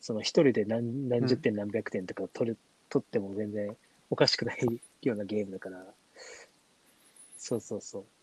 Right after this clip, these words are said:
Speaker 1: う。
Speaker 2: なるほど。
Speaker 1: 結構だから、その、選手自身もその、<coughs> 勝つために、勝つためにっていうか、勝つためにその試合をし-、してるから、結構その、チームプレー度外視でその人にボールを集めてシュート、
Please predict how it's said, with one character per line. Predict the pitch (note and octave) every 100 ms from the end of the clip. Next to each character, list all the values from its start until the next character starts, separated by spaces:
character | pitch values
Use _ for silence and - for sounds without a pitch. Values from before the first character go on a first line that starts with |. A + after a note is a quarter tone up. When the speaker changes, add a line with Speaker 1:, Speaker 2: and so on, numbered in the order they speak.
| _ _ _ B2+
Speaker 1:
う。 |
Speaker 2:
な | A2+
る |
ほ | A#2
ど。 |
Speaker 1:
結 | A2+ A#2+ A#2
構 | A2
だ | G#2+
か | A2+
ら、 | G2+ G2 _ - _
そ | - A#2
の、 | G#2+ - - _ _ - - - - _ - _
選 | - - F#3
手 | F3 G3 - G3+
自 | G#3 D#3
身 | A#2+
も | A2
そ | A#2
の、 | G#3+ A2 A2+ - - _
<coughs> | - _ _ -
勝 | - -
つ |
た | - D3+
め | D#3
に、 | D3+
勝 | - G3+
つ |
た | - -
め | D3
に | A#2+
っ |
て | - A2
い |
う |
か、 | G#2+ G2+ -
勝 | - F#3
つ |
た | C#3
め | B2+
に | A#2 G2
そ | -
の | G#2
試 | -
合 | A2+
を |
し-、 | G#2+ G#2 - - _ _ - - -
し | -
て | A2+
る |
か | G#2+ F#2+
ら、 | G2
結 | - -
構 | - A#2
そ | -
の、 | A2 G#2 A#2+ _ _ _ _ _ -
チ | -
ー | D#3
ム | D3+
プ | - C#3
レ |
ー | A2
度 | A2+
外 | B2 A2
視 | A2+
で | G2+
そ | B2+
の | B2
人 | - A#2
に | G2+ F#2+ - _ - - - _ _ _ -
ボ | B2
ー |
ル | A#2+
を | A2+
集 | -
め | A#2+
て | G#2 G2+
シ | B2+
ュ |
ー | A2
ト、 | G#2+